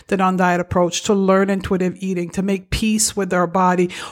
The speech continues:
overcome fat phobia, and they're doing it. You need to find that courage for yourself.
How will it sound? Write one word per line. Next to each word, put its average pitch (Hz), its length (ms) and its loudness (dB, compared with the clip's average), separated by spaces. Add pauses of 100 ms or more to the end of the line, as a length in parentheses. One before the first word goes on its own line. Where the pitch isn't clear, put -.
(140)
overcome 233 580 2
fat 202 240 -2
phobia, 180 580 0
and 170 160 -4
they're 175 220 -6 (100)
doing 190 520 0
it. - 460 -2 (1300)
You 202 480 4
need 190 320 -2
to 185 80 -4
find 180 320 -2
that 165 140 -6
courage 160 380 -4
for 170 100 -10
yourself. - 760 -12